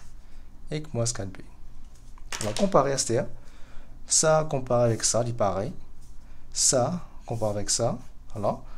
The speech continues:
moins cinq, supposé donne toi B moins huit. Ça veut dire B égale moins cinq plus huit.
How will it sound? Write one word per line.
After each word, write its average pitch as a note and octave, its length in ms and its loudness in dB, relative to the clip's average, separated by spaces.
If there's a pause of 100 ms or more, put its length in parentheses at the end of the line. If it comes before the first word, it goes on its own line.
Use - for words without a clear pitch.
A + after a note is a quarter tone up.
(220)
moins D3 140 4
cinq, G3 340 6 (480)
supposé C#3+ 440 0
donne B2 180 2
toi A#2+ 260 2 (460)
B A2+ 240 0
moins G2+ 160 0 (160)
huit. - 340 -6 (420)
Ça - 160 -2
veut G#2 100 0
dire B2 160 2
B G#2 140 -2
égale A2 440 0
moins G2+ 180 -2
cinq B2+ 340 2 (600)
plus E3+ 240 2
huit. C3 400 -2